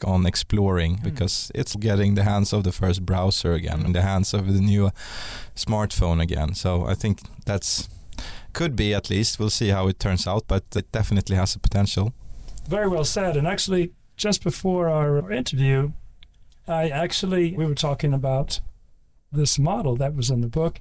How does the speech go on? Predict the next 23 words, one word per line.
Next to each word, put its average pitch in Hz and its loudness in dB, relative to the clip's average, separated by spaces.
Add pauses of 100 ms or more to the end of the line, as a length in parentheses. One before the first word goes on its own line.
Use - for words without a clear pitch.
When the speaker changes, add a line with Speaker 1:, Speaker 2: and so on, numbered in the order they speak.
(100)
Speaker 2:
Principles 143 2
of 123 2
Entrepreneurial 131 2
Capital, 160 0
which 135 -2
is 127 4
the - -2
four 127 -2
C 139 2
model. 135 2
And 143 2 (300)
in 147 4
the 143 2 (220)
first 180 0
page, 139 2
Albert 151 0 (160)
and 139 2 (220)
Brigitte, 135 0 (380)
actually 139 0
authors 143 0 (800)
Albert 147 0 (160)
Bengtsson 139 2
and 131 2